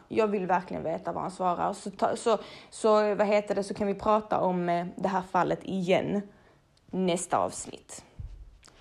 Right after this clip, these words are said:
Lycka till. Mwah. Och betal, våga betala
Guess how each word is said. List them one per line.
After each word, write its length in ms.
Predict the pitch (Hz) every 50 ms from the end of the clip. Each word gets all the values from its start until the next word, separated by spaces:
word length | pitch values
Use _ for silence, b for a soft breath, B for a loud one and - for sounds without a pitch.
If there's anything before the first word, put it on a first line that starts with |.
| b b _ -
Lycka 320 | 214 214 214 208 202 196
till. 300 | 196 - 214 180 147 - - - - -
Mwah. 600 | - - 208 196 190 202 202 202 208 208 - - - - - _ _ - -
Och 120 | - 220
betal, 380 | 220 226 - 330 339 349 320 - B B B B B B B B
våga 440 | 220 214 381 466 508 - - 359 269
betala 640 | 254 320 320 - 381 349 311 262 254 226 220 220 214